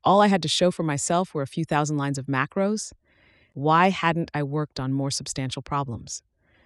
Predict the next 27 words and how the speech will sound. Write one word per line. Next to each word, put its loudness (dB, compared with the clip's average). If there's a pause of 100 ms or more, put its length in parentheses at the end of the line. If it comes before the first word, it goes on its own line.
(760)
As -2
I 2
was 0
mulling 4
over 0
these -4
remarks, -2 (160)
it -8
struck -2
me -2
how -4
familiar 0
they -4
seemed. -6 (760)
This -2
was 0
exactly 2
the 0
kind -2
of -4
thing -2
people -6
said -2
at -6
first -2
about -6
ViaWeb 0